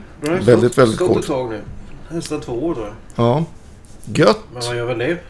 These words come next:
Speaker 2: Jättegott.
Speaker 1: Har du haft någon gastronomisk vecka, Andreas Hammarstedt?
Speaker 2: Du, det har jag haft. Den har varit lite upp och lite ner, men, eh,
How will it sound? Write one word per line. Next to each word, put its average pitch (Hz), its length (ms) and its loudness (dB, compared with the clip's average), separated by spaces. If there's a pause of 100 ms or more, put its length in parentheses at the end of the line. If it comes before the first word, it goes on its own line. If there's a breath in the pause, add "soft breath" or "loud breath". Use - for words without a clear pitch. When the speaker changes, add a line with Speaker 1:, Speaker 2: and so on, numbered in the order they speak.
(180)
Speaker 2:
Jättegott. 117 1000 -2
Speaker 1:
Har 160 80 -2
du 165 60 0
haft 165 200 -2
någon 160 120 0
gastronomisk 151 500 -2
vecka, 147 280 -6
Andreas 156 340 -6
Hammarstedt? 160 460 -6
Speaker 2:
Du, 180 420 10 (260)
det 127 200 8
har 123 140 10
jag 190 100 10
haft. 185 480 4
Den 151 160 10
har 165 60 10
varit 151 300 8
lite 147 180 4
upp 143 260 4
och 131 80 4
lite 139 200 2
ner, 135 240 6
men, 120 460 4
eh, 101 60 0